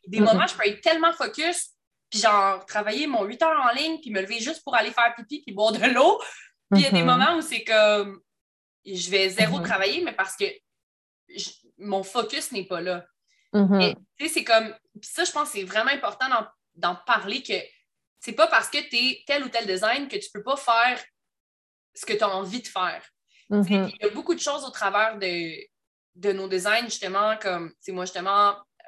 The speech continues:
Speaker 1: ma stratégie, c'est d'attendre l'invitation pour faire quoi que ce soit, pour faire un projet ou une collaboration.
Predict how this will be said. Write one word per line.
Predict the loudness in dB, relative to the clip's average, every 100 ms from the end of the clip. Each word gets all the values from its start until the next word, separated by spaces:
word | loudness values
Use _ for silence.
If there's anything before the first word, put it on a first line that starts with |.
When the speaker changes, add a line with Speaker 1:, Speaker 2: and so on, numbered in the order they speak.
| -10
Speaker 1:
ma | -6 -6
stratégie, | -4 -4 -4 -6 -6
c'est | -4
d'attendre | -2 0 -2 -4 -6
l'invitation | -6 -6 -6 -6 -6 -2 -2 -2 -6 _ _ _ _ _ _ -10
pour | -8
faire | 0 2 2
quoi | -2
que | -4
ce | -6
soit, | -4 -4
pour | -4 -2
faire | -2
un | -2
projet | -4 -6 -4 -4
ou | -4
une | -6 -4
collaboration. | -2 0 0 -2 -2 0 0 0